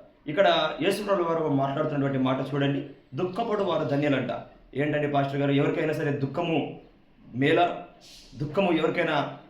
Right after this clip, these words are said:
సంతోషమా? దుఃఖం వలన ఏ వ్యక్తి అయినా బాగుపడతాడా? ఎవరైనా దుఃఖాన్ని కోరుకుంటారా?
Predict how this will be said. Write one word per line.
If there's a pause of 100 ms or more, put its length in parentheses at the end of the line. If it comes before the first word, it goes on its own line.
(140)
సంతోషమా?
దుఃఖం
వలన
ఏ
వ్యక్తి
అయినా
బాగుపడతాడా?
ఎవరైనా
దుఃఖాన్ని
కోరుకుంటారా?